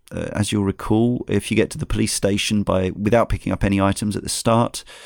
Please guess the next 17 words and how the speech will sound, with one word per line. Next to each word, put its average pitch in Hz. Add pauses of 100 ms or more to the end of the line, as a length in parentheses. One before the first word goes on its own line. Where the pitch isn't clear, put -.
(460)
uh, 92 (180)
he's 101
a 95
zombie. 117 (300)
However, 113 (720)
as 110
depicted -
in 101
Resident 104
Evil 101
three, 127
Brad 123
is 110
killed -
by 123
the 123
Nemesis, 160